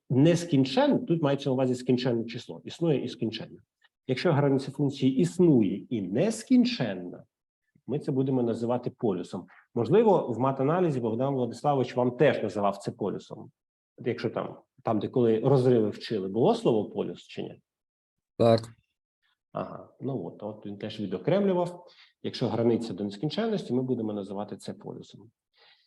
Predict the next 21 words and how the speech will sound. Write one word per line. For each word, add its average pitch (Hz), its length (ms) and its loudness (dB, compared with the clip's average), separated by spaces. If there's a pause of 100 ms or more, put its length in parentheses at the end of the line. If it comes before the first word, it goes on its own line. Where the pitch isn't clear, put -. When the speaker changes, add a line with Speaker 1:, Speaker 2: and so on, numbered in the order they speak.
(360)
Speaker 1:
І 139 140 4
якщо, 143 1000 2 (400)
е, 110 880 -4 (600)
границі 143 580 4
загалом 139 760 2
не 107 160 -2
існує, 117 840 -2 (1600)
що - 100 -18
написано - 500 -20
тут? - 100 -20 (920)
Якщо - 440 -4
не 127 160 2
існує 127 380 -2
границі, - 580 -14 (480)
існує 92 400 -12
границя, 92 460 -16
понятно. 110 320 -8 (1120)
Якщо 107 300 -2
не 127 140 6
існує 113 420 -2
границі, 90 600 -16